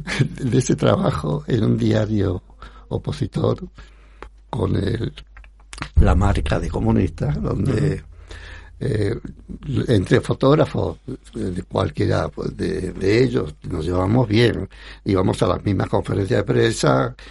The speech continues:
Speaker 1: a la misma cancha de fútbol, todo bien. Pero ellos no eran perseguidos.
Speaker 2: Ujú.
Speaker 1: El, los perseguidos éramos los fotógrafos que trabajamos en el Popular. Y los que llevábamos más años, o sea, yo soy fundador del Popular.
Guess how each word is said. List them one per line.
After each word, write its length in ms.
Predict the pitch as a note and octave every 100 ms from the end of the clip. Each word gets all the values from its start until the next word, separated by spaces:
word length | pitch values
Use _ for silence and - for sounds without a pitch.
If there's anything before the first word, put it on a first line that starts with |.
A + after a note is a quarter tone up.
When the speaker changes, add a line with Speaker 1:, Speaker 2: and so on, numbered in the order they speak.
| - -
Speaker 1:
a 100 | G2+
la 120 | F2+
misma 300 | G2 G2 G#2+
cancha 320 | - G2+ -
de 100 | A2+ G2+
fútbol, 460 | A2 A#2+ C3+ B2+
todo 240 | - G#2 G#2+
bien. 320 | A#2 F#2 F2 - - - - - - -
Pero 260 | G#2 G#2+
ellos 240 | G#2 A#2+ C3
no 100 | C3+
eran 200 | D3+ F#2
perseguidos. 600 | G2 - G2+ F2 F2+ - - - - - - - - A#2
Speaker 2:
Ujú. 280 | G#2+ A#2 D3 - - -
Speaker 1:
El, 180 | - G#2 -
los 340 | A#2 G#2 F#2+
perseguidos 640 | - A2+ G#2 G2 G#2 B2+
éramos 420 | A2+ G#2+ - G#2 -
los 300 | G2+ G2+ D#3 - - -
fotógrafos 600 | - D3 A#2+ G#2 G#2+ A#2
que 40 |
trabajamos 560 | - - - G#2 G2+ A#2
en 60 | A#2
el 60 |
Popular. 420 | - - - G#2+ - - - - - -
Y 120 | A#2+
los 140 | F#2+ -
que 80 |
llevábamos 400 | F2 F2+ A2 A#2+
más 160 | A#2 G2
años, 200 | C3 G2
o 40 | F2+
sea, 180 | - F2
yo 180 | G#2+
soy 260 | F#2 C#3+ B2+
fundador 640 | - - - A2 F#2 A#2
del 140 | - -
Popular. 480 | A2 - A2 G#2